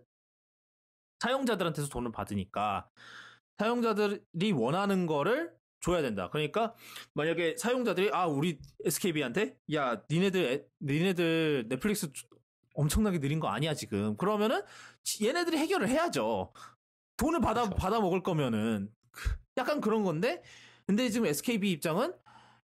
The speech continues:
Speaker 1: 뭐냐면은 "넷플릭스 너희들이 우리 망을, 어? 과부하를 해서 지금 인터넷이,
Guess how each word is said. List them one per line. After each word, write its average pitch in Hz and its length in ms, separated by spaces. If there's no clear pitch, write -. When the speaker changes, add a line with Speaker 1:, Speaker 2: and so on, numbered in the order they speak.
Speaker 1:
뭐냐면은 151 560
"넷플릭스 247 440
너희들이 160 800
우리 170 220
망을, 143 800
어? 185 300
과부하를 165 720
해서 143 500
지금 131 180
인터넷이, 208 420